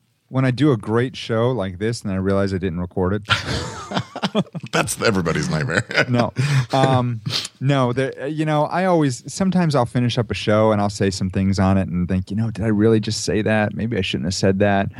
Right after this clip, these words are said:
Speaker 1: Um, but then I think about it again. I think, you know what? Um, there's, you know, the people that are most polarizing are the people that are the most successful.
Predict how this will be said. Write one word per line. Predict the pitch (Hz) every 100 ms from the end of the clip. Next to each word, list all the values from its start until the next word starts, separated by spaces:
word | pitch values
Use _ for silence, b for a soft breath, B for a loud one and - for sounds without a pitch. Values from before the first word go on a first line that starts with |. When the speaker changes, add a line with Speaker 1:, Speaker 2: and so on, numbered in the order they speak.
| 127 B B
Speaker 1:
Um, | - 95 92 90 87 - _ _ _ _ - - -
but | 156 135
then | 120 147
I | 165
think | 143 160
about | 143 135 120
it |
again. | 107 113 123
I | 117
think, | 120 110
you | 117
know | 127
what? | 123 131 131 - b b b _
Um, | 107 110 110 110 - -
there's, | 131 123 -
you | - 92 101 131 131
know, |
the | 123
people | - 175 170 180
that | 143
are | 107 101
most | 107 120 -
polarizing | 113 117 117 117 120 123 123
are | 85
the | 95
people | - 117 107 95
that | 92
are | 92
the | 87
most | 87 87
successful. | 87 - 76 - - -